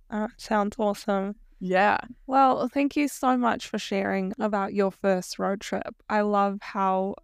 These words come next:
Speaker 1: that sort of really just kicked off all your adventures, and it went from zero to a hundred, it sounds like. I also just love hearing your positive attitude towards all the things that went wrong and choosing to see the glass half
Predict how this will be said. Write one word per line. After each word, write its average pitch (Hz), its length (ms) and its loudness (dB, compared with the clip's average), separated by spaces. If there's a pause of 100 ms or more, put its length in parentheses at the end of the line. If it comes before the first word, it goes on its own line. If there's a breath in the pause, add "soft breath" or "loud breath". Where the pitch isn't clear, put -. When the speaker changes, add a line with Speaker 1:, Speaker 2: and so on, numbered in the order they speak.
(220)
Speaker 1:
that - 240 -4
sort 202 260 -2
of 196 200 0
really 196 280 0
just - 240 -8
kicked - 300 -6
off 180 200 -4
all 190 140 0
your 190 160 2
adventures, 202 640 -4
and 196 100 -2
it 190 80 -4
went 202 300 -4
from 190 420 -4
zero 202 360 2
to 190 160 -4
a 185 60 0
hundred, 185 340 -2
it - 100 -6
sounds 190 380 -6
like. - 320 -2
I 202 160 0
also 208 260 -2
just 208 180 -2
love 190 280 0
hearing 196 380 -2 (180)
your 214 140 2
positive 220 500 0
attitude 190 560 0
towards 190 320 -6
all 190 100 0
the 185 120 2
things 190 260 -4
that - 120 0
went 190 220 -4
wrong 185 300 -2
and 190 100 -2
choosing 190 400 -4
to - 80 -16
see 202 220 -2
the 190 100 0
glass 190 380 0
half 190 260 -2